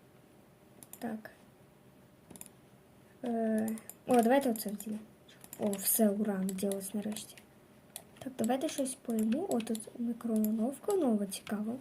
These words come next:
Так, давайте гляну, що в холодильнику є цікавого. Так, активність. Так. Що тут у нас є? То я, мені цікаво, що тут може бути.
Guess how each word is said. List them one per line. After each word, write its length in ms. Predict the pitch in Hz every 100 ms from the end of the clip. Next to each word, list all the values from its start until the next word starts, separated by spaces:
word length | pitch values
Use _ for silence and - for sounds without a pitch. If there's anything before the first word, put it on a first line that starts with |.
| - - - - - - - - - - - - - - - - -
Так, 340 | - 240 220 220 -
давайте 400 | 226 247 294 277
гляну, 380 | 233 226 240 254
що 160 | 254 240
в 60 | - - - - -
холодильнику 800 | - - 233 220 240 262 311 -
є 180 | 220 208
цікавого. 720 | - 220 220 208 214 214 220 214 - - - - - - - - - - - - -
Так, 400 | 226 202 202 - -
активність. 720 | 214 - - 233 233 302 - -
Так. 140 | 220 - - - - - - - - - - - -
Що 280 | - - 349 349
тут 340 | - 359 - -
у 60 |
нас 480 | 311 294 311 302 -
є? 440 | 220 220 214 214 214 - - - - - - - - - - - - - - - -
То 100 | 240
я, 160 | 240 226
мені 300 | 226 226 226
цікаво, 520 | 220 240 254 277 294
що 200 | 285 269
тут 220 | 254 233
може 280 | 226 226 220
бути. 440 | 208 220 - 202